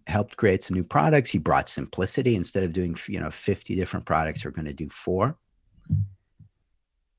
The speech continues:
But the other thing he did is he came up with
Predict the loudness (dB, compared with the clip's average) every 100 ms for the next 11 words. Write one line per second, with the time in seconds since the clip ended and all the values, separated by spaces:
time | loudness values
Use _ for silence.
0 | _ 0 4 6 6 4 -2 2 2 4
1 | 4 4 0 -4 0 2 2 2 0 -2
2 | -2 -2 -2